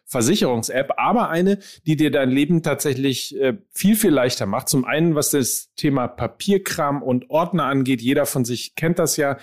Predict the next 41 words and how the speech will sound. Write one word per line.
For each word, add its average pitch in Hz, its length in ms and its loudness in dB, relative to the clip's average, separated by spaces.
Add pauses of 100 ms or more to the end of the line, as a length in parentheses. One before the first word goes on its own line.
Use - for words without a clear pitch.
(240)
dass 131 180 2
man, 131 300 2
äh, 127 320 0
zwar 127 460 0
ahnt, 208 340 2
dass 185 160 0
man 160 120 2
in 143 160 2
irgendeiner 143 460 2
Form 135 280 0
versichert 143 440 0
ist, 139 180 0
aber 139 180 0
gar 135 140 -2
nicht 143 160 0
mehr 131 120 2
weiß, 127 240 0
wo 147 100 2
man 139 200 0
eigentlich 127 240 0
die 147 100 -10
Police 143 440 0
hingetan 135 600 0
hat, - 520 -6
ähm, 131 460 0 (120)
zu 143 240 0
welchen 151 260 2
Bedingungen 156 540 2
man 117 160 2
eigentlich 117 460 -4
versichert 131 460 -2
ist, 131 220 -2
ob 113 160 -6
man 127 260 0
zu - 140 -2
teuer 147 500 0
oder 135 280 0
zu 123 260 -4
günstig 175 480 2
versichert 143 460 -2
ist, - 240 -2